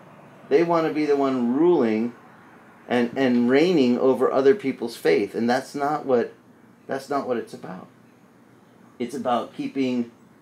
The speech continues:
our faith, you know, pure and between us and the Lord. You can't be going, "Yeah, I'm the spiritual one. I'm gonna lord over Torrin. He doesn't, he doesn't even talk to God. In fact, he falls asleep and say, 'Wake him up.'" You know, and, uh, uh,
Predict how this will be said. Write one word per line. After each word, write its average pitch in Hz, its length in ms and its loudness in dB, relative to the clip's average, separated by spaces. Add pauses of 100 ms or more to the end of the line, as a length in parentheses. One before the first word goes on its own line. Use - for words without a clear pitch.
(300)
our 120 140 0
faith, 120 480 -2
you 131 100 -4
know, 101 340 -2 (720)
pure 127 560 2
and 117 200 -6
between 120 400 -6
us 127 280 -10
and 110 120 -6
the 101 60 -8
Lord. 131 300 -8 (800)
You - 80 -18
can't 175 180 -2
be 147 80 -4
going, 117 240 -2 (340)
"Yeah, 131 320 2
I'm 156 200 0
the 143 80 -2
spiritual 135 400 0
one. 113 140 0
I'm 120 120 -2
gonna 117 100 -2
lord 104 240 0
over 95 200 -2
Torrin. 92 420 -8 (460)
He 135 80 -6
doesn't, 110 280 -6 (160)
he 120 100 -6
doesn't 104 200 -4
even 92 140 -10
talk 87 220 -12
to - 40 -20
God. 90 260 -18 (760)
In - 40 -20
fact, - 180 -4
he 139 60 -10
falls 123 220 -2
asleep 101 280 -12
and - 100 -12
say, 85 100 -12
'Wake 123 220 -2
him 90 160 -8
up.'" - 80 -20 (840)
You 82 60 -18
know, 85 180 -10 (360)
and, 107 140 -8
uh, - 40 -10
uh, - 440 -6